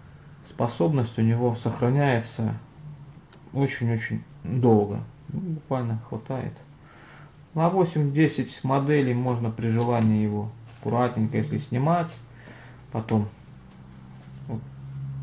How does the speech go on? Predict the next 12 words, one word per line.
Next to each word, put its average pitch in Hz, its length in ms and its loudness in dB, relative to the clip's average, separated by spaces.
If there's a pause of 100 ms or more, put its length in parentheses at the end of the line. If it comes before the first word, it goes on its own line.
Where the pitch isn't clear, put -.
(200)
его 110 260 2
мнете, 131 580 4 (800)
краска, 110 540 2 (500)
что - 320 0
лишнее 113 440 4
осыпается, 135 760 2
ка-, - 180 -10 (300)
какая-то 107 460 0
прячется 113 520 0
внутрь 165 380 2 (1120)
и - 320 -4
становится 127 640 -2